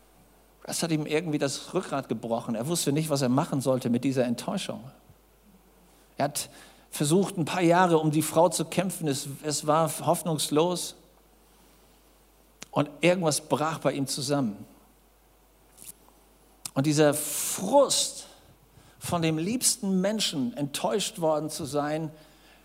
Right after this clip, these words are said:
brachte diesen Mann dazu, dass er Rheumaschübe bekam. Diese Sch-, Rheumaschübe wurden so, so brutal, dass sich seine,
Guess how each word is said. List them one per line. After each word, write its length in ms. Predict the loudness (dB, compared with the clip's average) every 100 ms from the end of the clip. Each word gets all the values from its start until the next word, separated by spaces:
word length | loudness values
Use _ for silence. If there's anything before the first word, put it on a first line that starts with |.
| _ -20
brachte 640 | -4 0 0 -2 -2 0
diesen 340 | 0 0 0
Mann 220 | 0 0
dazu, 340 | -2 -2 -4 -4
dass 160 | -4
er 200 | -2 -2
Rheumaschübe 920 | -2 0 0 0 -2 -4 -4 -4 -4 -6
bekam. 600 | -8 -10 -10 -10 -10 -8
Diese 200 | -8 -6
Sch-, 300 | -6 -6 0
Rheumaschübe 720 | 0 0 -2 0 0 0 -2
wurden 300 | -2 -2 -2
so, 340 | -4 -2 -2 -6 -14 -16 -6
so 360 | 0 4 4
brutal, 560 | 2 -4 -2 -4 -2 -2
dass 160 | 0 -2
sich 160 | 0
seine, 320 | 0 2 0